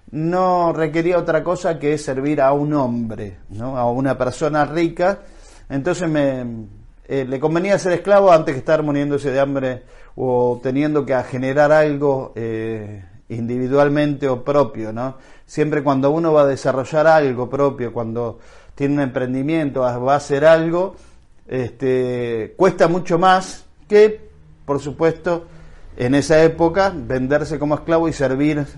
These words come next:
a un hombre, eh, para que la riqueza del hombre se siguiera, eh, acrecentando, y yo teniendo la comodidad y disfrutando un poco de,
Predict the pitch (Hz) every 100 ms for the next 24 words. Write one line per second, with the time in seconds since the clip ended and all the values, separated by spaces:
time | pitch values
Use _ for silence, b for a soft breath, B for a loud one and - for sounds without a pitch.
0 | - 120 131 156 156 139 143 151 151 b
1 | b b b - 123 120 117 135 135 147
2 | 143 135 135 180 180 160 170 180 165 131
3 | 127 139 135 156 160 135 120 110 104 -
4 | - 110 117 113 107 98 113 139 135 165
5 | 165 208 190 196 220 220 B B 190 185
6 | 269 240 208 196 208 202 170 156 170 185
7 | 196 208 165 135 143 170 180 170 151 131
8 | 117 B B B 160 160 196 170 165 143
9 | 135 131 127 123 117 113 110